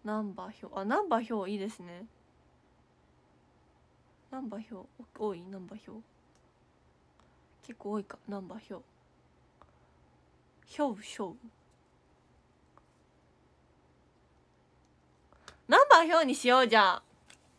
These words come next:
じゃあ、それにします。皆さんありがとうございます。送ってくださって。難波。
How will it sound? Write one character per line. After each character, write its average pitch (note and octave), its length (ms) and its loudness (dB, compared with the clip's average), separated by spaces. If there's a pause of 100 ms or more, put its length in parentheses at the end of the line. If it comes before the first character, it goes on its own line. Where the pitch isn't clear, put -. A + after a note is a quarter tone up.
(1160)
じ F#3+ 80 -14
ゃ F#3 40 -10
あ、 G#3 40 -10
そ B3+ 120 -8
れ B3+ 80 0
に B3+ 120 -2
し C4+ 60 -4
ま A#3 200 4
す。 - 140 -12
皆 G#3+ 160 -6
さ G#3 120 -8
ん - 20 -4
あ - 20 -6
り A3+ 80 -2
が G#3+ 60 -2
と G3 80 -14
う F#3+ 40 -12
ご F#3 60 -14
ざ G3 80 -6
い F#3+ 40 -8
ま G3 160 -12
す。 G3 80 -16
送 - 160 -20
っ - 40 -20
て - 80 -20
く G3 80 -16
だ G3 100 -14
さ G#3+ 80 -14
っ G3 40 -20
て。 - 220 -20 (1400)
難 F#3+ 380 -12 (960)
波。 - 200 -14